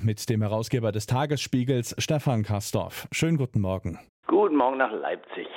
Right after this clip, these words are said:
Speaker 1: Noch immer hat Rot-Grün-Rot die Mehrheit und ich frage jetzt mal ganz naiv, warum nicht gemeinsam so weiter regieren?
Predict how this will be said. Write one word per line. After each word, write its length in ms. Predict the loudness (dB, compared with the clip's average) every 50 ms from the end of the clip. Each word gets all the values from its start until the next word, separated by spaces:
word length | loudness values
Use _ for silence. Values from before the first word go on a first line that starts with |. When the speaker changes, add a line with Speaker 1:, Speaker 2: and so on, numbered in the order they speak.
| -10 -10 -10 -12 -18 -20 -20 -20 -20 _ _
Speaker 1:
Noch 300 | 0 0 2 2 2 2
immer 240 | 2 2 2 4 2
hat 260 | 2 0 -2 -4 -4
Rot-Grün-Rot 1120 | -2 0 0 2 0 0 -2 -2 -2 0 2 2 4 2 2 2 0 0 0 0 -2 -2 0
die 120 | 2 2
Mehrheit 640 | 2 2 2 2 0 2 2 2 0 -2 -4 -6 -4 -2
und 240 | 0 -2 0 -2
ich 200 | -2 -4 -4 -4
frage 300 | -4 -2 -2 0 0 0
jetzt 180 | -2 0 0 0
mal 180 | 0 0 0 0
ganz 320 | -2 -2 -2 -2 -2 0
naiv, 560 | 0 0 0 0 0 0 0 -2 -4 -8 -10 -6
warum 440 | -4 -2 0 0 0 0 0 2 2
nicht 240 | 2 0 -2 -2 -2
gemeinsam 640 | 0 0 2 2 2 2 2 2 2 2 2 2 2
so 240 | 2 2 0 0 0
weiter 320 | 0 0 0 -2 -2 -2
regieren? 460 | -2 0 0 0 0 0 -2 -6 -10